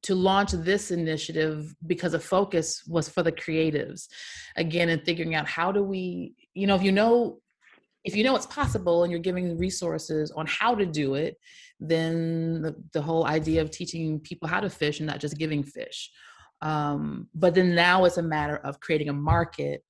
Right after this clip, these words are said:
or, um, I'm, I'm giving an opportunity to help create a market. So these folks with these skills that they've already had,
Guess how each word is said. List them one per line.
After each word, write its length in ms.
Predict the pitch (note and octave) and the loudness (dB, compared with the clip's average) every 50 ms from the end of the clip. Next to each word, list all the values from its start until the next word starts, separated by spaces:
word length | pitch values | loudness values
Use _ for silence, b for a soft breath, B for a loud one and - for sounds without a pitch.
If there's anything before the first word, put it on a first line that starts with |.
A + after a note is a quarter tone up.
| B B B B B B B - | B B B B B B B -2
or, 500 | E3+ D#3+ D#3 D#3 D#3 D#3 D#3 D3+ - _ - | -2 0 0 0 -2 -2 -2 -4 -6 _ -14
um, 400 | C3 D3 C#3+ C3+ - B3 - - - _ _ _ _ _ _ _ _ _ _ _ - | -10 -10 -8 -8 -8 -10 -12 -12 -14 _ _ _ _ _ _ _ _ _ _ _ -4
I'm, 100 | F3 E3 - | -2 0 2
I'm 80 | F#3+ F#3 | 4 4
giving 260 | E3+ G#3+ G#3+ A3 G#3 | 6 8 8 8 8
an 60 | G3+ | 6
opportunity 440 | F3+ F3 - F3 - F#3+ F3+ F3 E3 E3 | 4 4 0 -2 -2 0 0 0 -2 -2
to 140 | - E3+ | -4 -6
help 360 | D#3 - E3+ D3+ D3+ D3 - _ - | -4 -2 -2 -2 -2 -4 -6 _ -16
create 340 | - - F#3+ F3 F3 F3 E3+ | -6 -4 0 2 4 4 4
a 60 | D#3+ | 4
market. 580 | D#3 D#3 D#3 D3+ D3+ D3 - - C#3+ C#3 - _ _ _ _ - | 2 2 0 0 0 -2 -2 -6 -6 -6 -6 _ _ _ _ -14
So 160 | - - D#3+ | -6 -4 -2
these 180 | D#3+ D#3+ D#3 - | -2 0 -2 0
folks 240 | - E3+ D#3 D#3 - | 0 0 0 0 -2
with 120 | D#3 - | -6 -6
these 200 | - D3 C#3+ - | -6 -8 -4 -2
skills 600 | - - - B3 A#3 F3 D3+ D3 C#3+ C#3+ C#3+ - - | 0 0 2 2 2 2 0 0 -2 -4 -6 -8 -8
that 100 | - C3+ | -6 -2
they've 160 | D3+ D3+ D3 | -2 -2 0
already 320 | C#3+ C#3+ C#3+ D3+ D#3+ E3 E3+ | 2 0 2 2 0 0 -2
had, 540 | F3+ F3+ F#3 E3+ D#3 C3+ - - - F#3 | -2 -2 -2 -2 -2 -2 -4 -6 -8 -10